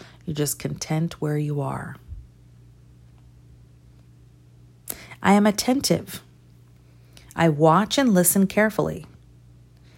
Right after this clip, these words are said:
I am not forgetful, distracted, or distracting, and I don't ignore or interrupt.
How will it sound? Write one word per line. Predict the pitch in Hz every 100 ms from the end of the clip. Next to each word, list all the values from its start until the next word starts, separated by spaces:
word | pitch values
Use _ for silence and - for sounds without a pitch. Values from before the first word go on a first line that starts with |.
| - -
I | 165
am | 160 156
not | 175 214 135 -
forgetful, | - 135 139 139 - - 196
distracted, | 220 160 - 147 143 - 180 - -
or | 160
distracting, | 156 147 - 160 156 - 226 180 - - - - - -
and | 180
I | 180
don't | 185 190 196
ignore | 220 185 151 143 160 -
or | 165
interrupt. | 151 - 220 233 - -